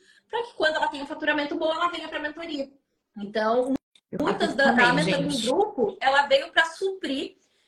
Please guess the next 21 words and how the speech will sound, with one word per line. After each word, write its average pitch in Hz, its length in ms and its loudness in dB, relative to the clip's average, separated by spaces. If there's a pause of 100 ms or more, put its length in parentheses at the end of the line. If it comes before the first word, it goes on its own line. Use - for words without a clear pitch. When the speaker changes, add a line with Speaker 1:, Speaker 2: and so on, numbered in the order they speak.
(140)
Speaker 1:
essa, 285 380 2 (560)
as 269 100 0
meninas, 285 420 -4
a 240 320 0
maioria, 302 440 -2
né, 254 220 -4
das 240 160 -2
minhas 240 140 -2
alunas 240 320 -2
mais 247 200 -2
fiéis, 240 300 -2
a 220 40 -4
gente 233 180 -10
sempre - 180 -8
tem 339 100 -4
aquela 269 240 -4
que 320 80 -8
a 294 40 -8
gente 277 160 -12
conversa, 208 480 -6
né? 190 120 -18